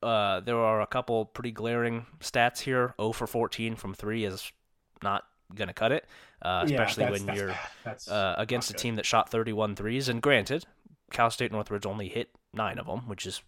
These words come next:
Speaker 1: not very good. But, uh, oh for fourteen from three is not gonna cut it. I would also imagine that's probably not going to happen a ton. I think that they have shooters on the team who can knock down some threes, and they just weren't,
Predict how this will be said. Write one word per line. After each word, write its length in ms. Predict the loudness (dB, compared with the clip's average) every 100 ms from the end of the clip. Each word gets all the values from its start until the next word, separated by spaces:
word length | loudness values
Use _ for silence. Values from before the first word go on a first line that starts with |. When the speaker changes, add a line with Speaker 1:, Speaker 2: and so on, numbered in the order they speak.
| _
Speaker 1:
not 220 | -6 -4 -4
very 180 | -6
good. 320 | -6 -6 -6 0
But, 200 | 0 0 -10 -20 -20 -12
uh, 340 | -6 -2 -2 2
oh 180 | 2
for 140 | 2 -2
fourteen 420 | -2 -4 -2 -6
from 160 | -8 -10
three 220 | -6 -6
is 100 | -6
not 160 | -8
gonna 140 | -8 -8
cut 200 | -4 -4
it. 100 | 0
I 100 | 2
would 140 | 2
also 360 | 2 2 0 -2
imagine 380 | -2 -4 -4 -8
that's 200 | -8 -10
probably 560 | -10 -4 -4 -4 -6 -6
not 260 | -6 -6
going 220 | -6 -8
to 80 | -6
happen 560 | -4 -4 -4 -8 -8 -14 -18 _ -10
a 60 |
ton. 420 | -4 2 2 2 -2
I 120 | -2
think 180 | -2 -2
that 100 | -2
they 140 | -2
have 340 | 0 0 -2 -10 _ _ -8
shooters 400 | -4 -2 0 0
on 100 | -2
the 80 | -4
team 220 | -6 -6
who 100 | -6
can 320 | -6 -4 -2
knock 240 | -4 -4
down 300 | 0 0 0
some 180 | -4 -10
threes, 320 | -8 -6 -4
and 160 | -6 -8
they 80 | -8
just 220 | -8 -8
weren't, 220 | -8 -12